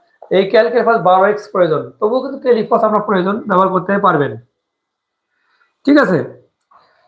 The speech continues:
কিন্তু তখন ক্যালকেরিফস বারো এক্স প্রয়োজন হবে। বাচ্চাদের ক্ষেত্রে যদি দাঁত ওঠার ক্ষেত্রে আমরা যদি প্রয়োগ করি, তাহলে আমরা কি করব? এক্ষেত্রে ক্যালকেরিফস বারো এক্স আমরা প্রয়োগ করব।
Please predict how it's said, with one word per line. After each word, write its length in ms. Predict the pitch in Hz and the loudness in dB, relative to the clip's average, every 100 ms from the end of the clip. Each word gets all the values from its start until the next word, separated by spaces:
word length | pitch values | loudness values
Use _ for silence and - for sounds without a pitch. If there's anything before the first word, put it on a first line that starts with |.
| _ | _
কিন্তু 240 | 214 202 285 415 - 480 - - _ | -4 2 2 2 -4 -12 -14 -20 _
তখন 220 | 208 214 | 0 0
ক্যালকেরিফস 760 | 214 226 - 220 220 269 277 - - _ _ _ 160 | 2 2 4 2 4 0 0 -8 -20 _ _ _ -2
বারো 280 | 190 220 | 2 4
এক্স 140 | 247 247 | 2 0
প্রয়োজন 240 | 226 208 190 | 0 2 2
হবে। 100 | 180 | 2
বাচ্চাদের 360 | 185 190 214 | 0 -2 -6
ক্ষেত্রে 300 | - 220 240 | -6 -4 -4
যদি 380 | 233 208 311 - _ _ _ _ _ - | -4 -4 -6 -8 _ _ _ _ _ -18
দাঁত 500 | 156 170 156 180 202 | -16 -6 2 2 2
ওঠার 160 | 226 240 | 0 -2
ক্ষেত্রে 260 | 233 226 | -2 0
আমরা 140 | 214 202 | 0 0
যদি 160 | 190 | -2
প্রয়োগ 260 | 196 170 165 | -2 -2 0
করি, 420 | 180 226 370 - - _ _ _ - | 0 2 0 -4 -20 _ _ _ 0
তাহলে 180 | 190 208 | 2 2
আমরা 180 | 196 | 2
কি 160 | 196 196 | -2 -2
করব? 380 | 214 214 330 - - _ _ _ _ - - _ _ _ | 0 2 2 0 -16 _ _ _ _ -20 -20 _ _ _
এক্ষেত্রে 340 | 190 185 214 240 | -6 -4 -2 0
ক্যালকেরিফস 540 | 214 196 202 190 233 | 2 2 2 2 0
বারো 260 | - 160 175 | 2 4 4
এক্স 240 | 214 269 - _ _ _ _ _ - | 2 -2 -8 _ _ _ _ _ -4
আমরা 160 | 196 | -2
প্রয়োগ 300 | 202 208 196 | 2 2 2
করব। 360 | 175 127 123 | 0 -2 -8